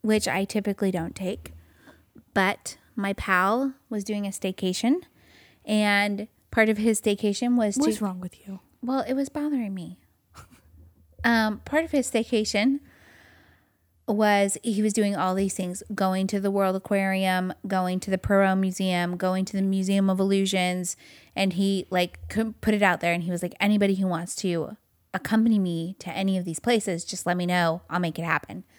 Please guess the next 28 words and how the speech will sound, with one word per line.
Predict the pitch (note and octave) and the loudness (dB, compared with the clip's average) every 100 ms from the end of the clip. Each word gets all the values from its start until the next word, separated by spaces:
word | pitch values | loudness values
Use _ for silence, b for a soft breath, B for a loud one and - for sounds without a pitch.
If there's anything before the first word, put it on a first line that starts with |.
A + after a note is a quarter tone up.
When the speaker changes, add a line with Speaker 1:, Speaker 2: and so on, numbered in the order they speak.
| b b b b | b b b b
Speaker 1:
And | G#3 | -4
I | |
was | G#3+ | -2
like, | G#3 G3 | -2 -4
"Sweet." | - F#4+ F4 - | -2 -2 -2 0
So | G#3+ | 4
he | A3+ | 4
had | G3+ | 4
different | G#3+ A3 | 0 0
people | G#3 G3+ G3 | 0 0 2
going | F#3+ G3 | 2 2
with | F3 | 0
him | G3 E3+ F#3 A#3 - | -2 -4 -6 -12 -4
to | G3 | 0
all | E3+ | 2
these | F3+ E3 | 0 -4
different | E3 D3+ D#3 | -4 -6 -6
places. | D3+ - - - B B B B B C4 | -8 -8 -16 -20 B B B B B 4
Um, | A#3+ G#3+ F#3 E3+ - _ _ _ _ _ _ - - _ _ _ _ _ - | 4 4 0 -4 -10 _ _ _ _ _ _ -18 -18 _ _ _ _ _ 2
so | C4+ | 4
he | C4 | 6
went | B3 C4 | 4 2
to | D4 | 2
the | A#3+ | 4
World | A3 G#3+ | 2 2
Aquarium | - G#3 G#3 F#3+ | 0 2 2 0
Saturday | F3 F#3 F#3 | -2 0 -2
morning | F3 F#3 G#3 | -2 -4 -6